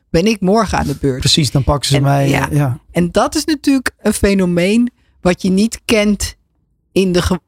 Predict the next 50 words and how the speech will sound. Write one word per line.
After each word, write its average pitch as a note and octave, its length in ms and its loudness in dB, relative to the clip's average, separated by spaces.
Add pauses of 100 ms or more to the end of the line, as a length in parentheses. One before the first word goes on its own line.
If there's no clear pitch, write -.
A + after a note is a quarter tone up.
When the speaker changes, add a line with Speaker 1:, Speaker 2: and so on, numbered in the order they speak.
Speaker 1:
gewone, F#3+ 720 0
als - 160 -2
ik G3 140 -2
iets G3 160 -2
zeg G#3+ 220 0
over F#3+ 200 0
de F3 100 -2
Telegraaf E3+ 580 0
of E3 100 0
over D3+ 200 0
het - 80 -6
Algemeen D3+ 260 -4
Dagblad E3 360 -2
of D3 100 -6
over D3 220 -4
dit D#3 180 0
radiostation, F3 760 0 (380)
ben E3 200 0
ik D#3+ 80 -2
niet F#3 240 0
bang G3+ 300 0
dat F3 120 0
jullie G3 240 2
mij F3 200 2
morgen F#3+ 440 0
gaan D#3+ 220 -2
pakken. - 460 -4
Weet C#3 140 -6
Speaker 2:
Nee. D3+ 100 2
Speaker 1:
je B2 80 -2
wel, F3+ 160 -2
zo, E3 100 -10
oh, C3+ 280 -6
nou, C#3+ 200 -10
dan E3 100 -4
gaan G3+ 160 0
jullie G#3+ 160 2
morgen G3+ 360 2
wraak E3 340 -2
nemen. C#3+ 320 -6 (340)
En E3 240 -4
dat G3 260 -2
doen G#3 320 2
die D#3+ 160 -6
juice-kanalen D#3 640 -2
wel, F#3 220 0
letterlijk, E3 680 -4
ook F3+ 140 -2
Speaker 2:
Ja. G#3+ 120 2
Speaker 1:
ongegeneerd. F3+ 680 -2